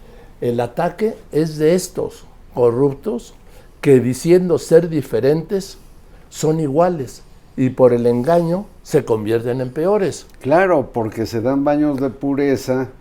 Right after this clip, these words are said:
Speaker 2: y quedan exhibidos como lo han sido algunos otros del entorno morenista, por,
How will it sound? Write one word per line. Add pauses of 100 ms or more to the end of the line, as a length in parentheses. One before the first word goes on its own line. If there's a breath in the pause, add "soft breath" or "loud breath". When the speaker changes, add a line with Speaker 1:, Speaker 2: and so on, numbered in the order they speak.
(480 soft breath)
Speaker 2:
y
quedan
exhibidos
como (540)
lo
han
sido (240)
algunos
otros
del
entorno (800 soft breath)
morenista,
por,